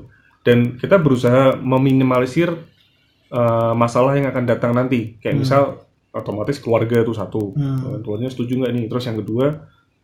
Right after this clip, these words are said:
Speaker 1: mengasuh anak.
Speaker 2: Hmm.
Speaker 1: Ya kan? Nanti, eh, anaknya mau ikut yang mana?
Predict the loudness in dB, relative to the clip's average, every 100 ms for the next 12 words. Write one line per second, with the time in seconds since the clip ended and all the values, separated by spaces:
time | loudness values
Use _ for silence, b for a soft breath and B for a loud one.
0 | _ _ -6 -4 0 2 2 0 -8 _
1 | -4 -2 0 -2 -4 -6 -6 -8 -4 -2
2 | -2 -4 _ _ _ _ _ -2 0 2
3 | 2 2 2 2 0 -4 -4 0 2 2
4 | 4 4 6 6 4 0